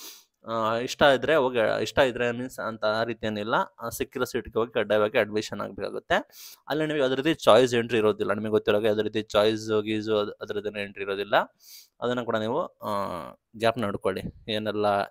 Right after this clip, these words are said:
ಇದೆ, ಏನೆಲ್ಲ ಪ್ರೊಸೆಸ್ ಇದೆ ಅಂತ. ಆ, ಇಲ್ಲಿ, ಆ, ಮೊದಲು ಬಂದ್ಬಿಟ್ಟು ನೀಟ್ ವಿದ್ಯಾರ್ಥಿಗಳು ಕೇಳ್ತಾ ಇದ್ದಾರೆ ನೆಕ್ಸ್ಟ್ ಪ್ರೊಸೆಸ್ ಏನು, ನೆಕ್ಸ್ಟ್ ಪ್ರೊಸೆಸ್ ಏನು ಅಂತ already ಅನೌನ್ಸ್‌ಮೆಂಟ್ ಕೂಡ ಮಾಡಿದ್ದಾರೆ. ಸೆಕೆಂಡ್ ರೌಂಡ್ ರಿಸಲ್ಟ್ ಬರುತ್ತೆ, ಅದೇ ರೀತಿ ಚಾಯ್ಸ್ ಆಯ್ಕೆ ಮಾಡೋದಕ್ಕೆ ಅವಕಾಶ ಇಲ್ಲ ಅಂತ ಹೇಳಿದ್ದಾರೆ.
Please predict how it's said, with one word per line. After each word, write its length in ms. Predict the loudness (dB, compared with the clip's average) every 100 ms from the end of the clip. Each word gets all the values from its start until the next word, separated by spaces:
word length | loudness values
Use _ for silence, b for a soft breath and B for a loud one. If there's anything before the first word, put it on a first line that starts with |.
| -6
ಇದೆ, 220 | -2 -2
ಏನೆಲ್ಲ 360 | -2 -6 -8 -8
ಪ್ರೊಸೆಸ್ 260 | -8 -6
ಇದೆ 180 | -6 -4
ಅಂತ. 220 | -6 -4 -4 -4 _ B B B B _
ಆ, 100 | -2 2 4 4 2 2 0 0
ಇಲ್ಲಿ, 540 | 2 8 8 8 2
ಆ, 160 | -6 -2 2 2 2 2 4 2 b b -10
ಮೊದಲು 340 | 2 4 6
ಬಂದ್ಬಿಟ್ಟು 340 | 4 2 -2 -4
ನೀಟ್ 280 | -2 -2 -2
ವಿದ್ಯಾರ್ಥಿಗಳು 500 | 2 2 2 -2 0
ಕೇಳ್ತಾ 260 | 0 0
ಇದ್ದಾರೆ 340 | 2 4 2 2
ನೆಕ್ಸ್ಟ್ 240 | -4 -6
ಪ್ರೊಸೆಸ್ 340 | -4 -4 -4
ಏನು, 100 | -6
ನೆಕ್ಸ್ಟ್ 160 | -8 -8
ಪ್ರೊಸೆಸ್ 300 | -8 -8 -10
ಏನು 160 | -8 -8
ಅಂತ 160 | 0 0 0 B B B B
already 320 | 2 4 4 0 -4 _ _
ಅನೌನ್ಸ್‌ಮೆಂಟ್ 340 | -6 -6 -6 -2
ಕೂಡ 100 | 0
ಮಾಡಿದ್ದಾರೆ. 460 | 0 -2 -2 0 0 -2 b b _
ಸೆಕೆಂಡ್ 300 | -2 0 0
ರೌಂಡ್ 180 | 2 2
ರಿಸಲ್ಟ್ 360 | 4 4 4
ಬರುತ್ತೆ, 320 | 0 -2 2 2
ಅದೇ 180 | 2
ರೀತಿ 220 | 0 -4 -6
ಚಾಯ್ಸ್ 400 | 0 2 4 2
ಆಯ್ಕೆ 220 | 0 -2
ಮಾಡೋದಕ್ಕೆ 340 | -2 -2 0
ಅವಕಾಶ 580 | 0 2 0 -2 -4 -2
ಇಲ್ಲ 200 | -2 0
ಅಂತ 160 | -2 -2
ಹೇಳಿದ್ದಾರೆ. 400 | -2 -2 0